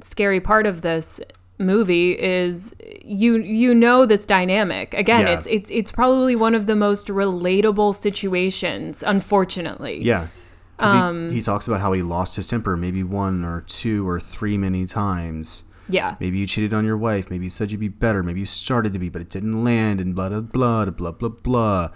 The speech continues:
Speaker 2: And he's offering up all this, like, he's doing it as if he's not this person. He's saying, he's like, "Oh, one last story. Let's do it."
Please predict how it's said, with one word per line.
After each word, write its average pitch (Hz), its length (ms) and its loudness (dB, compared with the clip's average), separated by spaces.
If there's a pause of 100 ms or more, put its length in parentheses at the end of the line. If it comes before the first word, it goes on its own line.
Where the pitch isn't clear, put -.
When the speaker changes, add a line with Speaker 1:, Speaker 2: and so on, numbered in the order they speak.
(320)
Speaker 2:
And 113 80 -2
he's 110 240 -2
offering 127 380 0
up 107 160 0
all 113 180 2
this, 107 180 0
like, 101 160 -2
he's 117 220 0
doing 147 300 4
it 120 60 6
as 104 120 2
if 104 160 -2
he's 92 240 -4
not 95 340 -2
this 104 140 -6
person. 90 340 -4
He's 90 140 -4
saying, 117 320 4
he's 92 180 -4
like, 90 180 -6
"Oh, 156 120 2
one 120 240 4
last 107 220 2
story. 82 260 -2
Let's - 240 -6
do 85 220 -6
it." - 180 -16